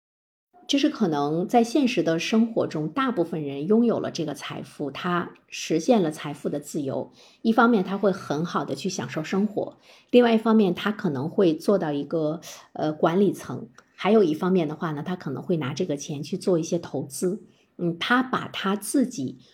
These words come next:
会从那种最初的，呃，那种，那个辛苦中，呃，不是说解放，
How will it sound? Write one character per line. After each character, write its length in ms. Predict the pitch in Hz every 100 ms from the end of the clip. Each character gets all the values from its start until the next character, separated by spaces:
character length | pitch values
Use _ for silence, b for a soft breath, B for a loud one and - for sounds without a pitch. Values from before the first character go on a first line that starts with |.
| b
会 200 | - 302
从 280 | 233 - 170
那 160 | 202 170
种 260 | 139 117
最 280 | - 277 226
初 280 | - - 254
的， 340 | 233 139 - _ _ _ -
呃， 200 | - -
那 180 | 220 175
种， 220 | - 120 - _ -
那 160 | 180
个 100 | 165
辛 220 | 151 - 247
苦 180 | 196
中， 320 | - 151 143 143 _ _ _ _ _ _ _
呃， 440 | 180 160 156 143 - _ _ _ _ _ _ _ -
不 120 | 202
是 120 | 240
说 160 | 220 220
解 220 | 220 131
放， 340 | - 180 131